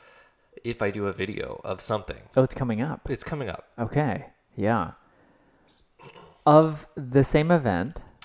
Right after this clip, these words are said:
Speaker 1: The same event, but, like, how could I, what would I do for a video as far as, like, do I
Speaker 2: So you've already done panhandling.
Speaker 1: Done. <laughs> Yes.
Speaker 2: So <laughs> where do you go from there?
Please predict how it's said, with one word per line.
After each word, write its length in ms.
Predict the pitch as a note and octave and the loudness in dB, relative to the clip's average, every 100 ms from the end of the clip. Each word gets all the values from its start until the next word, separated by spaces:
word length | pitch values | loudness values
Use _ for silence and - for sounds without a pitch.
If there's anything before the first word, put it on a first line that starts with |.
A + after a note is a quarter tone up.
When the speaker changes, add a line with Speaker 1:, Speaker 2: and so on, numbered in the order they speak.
| - | -16
Speaker 1:
The 100 | B2 | -6
same 240 | E3+ F#3 | 0 2
event, 300 | F#3+ D#3+ C#3+ | 4 6 4
but, 100 | B2 | 4
like, 160 | A#2 G#2+ | 4 4
how 240 | A#2+ C#3+ | 4 4
could 180 | C#3 C#3+ | 4 0
I, 100 | A#2 - | 0 4
what 180 | D#3+ E3 | 4 4
would 100 | E3 | 2
I 100 | C3+ | 2
do 240 | B2 B2+ | -2 -4
for 180 | - G#2+ | 2 4
a 80 | F#2+ | 4
video 640 | F2+ E2+ D2 - - - _ | 0 -2 -4 -4 -12 -16 _
as 180 | G#2 G2 | -6 -2
far 240 | - B2 A2+ | 4 4 6
as, 200 | G#2+ G2 | 2 0
like, 440 | F#2 F2 - - | 0 -2 -6 -10
do 220 | - G2 F2 | -4 2 6
I 500 | E2+ E2+ E2 D#2 - - - | 6 6 4 0 -4 -10 -8
Speaker 2:
So 120 | - | -2
you've 180 | D3 D3+ | 2 6
already 180 | E3+ F#3+ | 6 6
done 200 | D#3+ D3 | 4 2
panhandling. 760 | C3+ B2+ A2 G2+ E2+ F2 G2+ C#3+ - _ _ _ - - | 2 2 0 -2 -4 -4 -6 -10 -16 _ _ _ -12 2
Speaker 1:
Done. 160 | A2+ | 2
<laughs> 200 | - - - - - - - - _ - | 4 0 -2 -8 -14 -16 -14 -14 _ -8
Yes. 340 | - D#2 - - | -4 -4 -6 -8
Speaker 2:
So 520 | - B2+ A#2+ A#2+ A#2 | 2 6 8 8 6
<laughs> 680 | - - - C3 A2+ B2+ | 4 0 -2 -4 -2 -4
where 200 | - D3 B2+ | 0 0 2
do 80 | |
you 60 | C3 | 0
go 260 | G2+ G#2+ - - | 0 -2 -2 -4
from 220 | A#2 G2+ | -2 4
there? 340 | F#2 F2 A2+ | 4 4 0